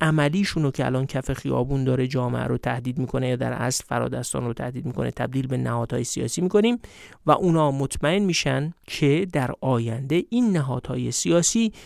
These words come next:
به نفع اونا تصمیم می‌گیرن و در مقابل از خیر برهم زدن کل سیستم انگلستان در قرن نوزدهم می‌گذرن. ستون هفتم استدلال عجم اغلو و رابینسون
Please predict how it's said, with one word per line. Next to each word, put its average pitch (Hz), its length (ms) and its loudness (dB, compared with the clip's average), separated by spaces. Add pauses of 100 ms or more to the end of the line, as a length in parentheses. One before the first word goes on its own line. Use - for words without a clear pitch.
(260)
به 170 120 8
نفع 180 460 2
اونا 170 360 2
تصمیم 196 460 2
می‌گیرن 127 420 -2
و 123 120 0
در 139 260 2
مقابل 160 600 2 (380)
از 165 220 2
خیر 165 680 2 (320)
برهم 139 460 0
زدن 127 380 -2 (100)
کل 240 280 4
سیستم 156 440 -2
انگلستان 120 720 -4
در 117 160 -4
قرن 117 320 -6
نوزدهم 147 720 2 (380)
می‌گذرن. - 560 2 (140)
ستون 262 640 4 (280)
هفتم 170 500 0
استدلال 131 720 -2
عجم 120 300 -4
اغلو 135 260 -4
و 139 80 0
رابینسون 123 760 -2